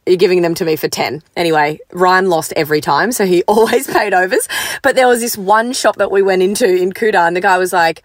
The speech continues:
"Nine hundred thousand or something." I can't work out the conversions, but basically Ryan was like, "Okay, cool, nine bucks."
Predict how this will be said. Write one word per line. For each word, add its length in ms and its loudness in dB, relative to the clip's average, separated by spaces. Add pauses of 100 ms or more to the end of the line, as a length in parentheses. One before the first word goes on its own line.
(640)
"Nine 300 0
hundred 260 -2
thousand 320 0
or 100 -6
something." 280 -6
I 100 -2
can't 260 0
work 200 -2
out 100 -2
the 60 -10
conversions, 500 -6
but 160 -4
basically 680 0
Ryan 260 2
was 100 -2
like, 140 -2
"Okay, 280 0
cool, 160 -2
nine 240 -2
bucks." 400 -4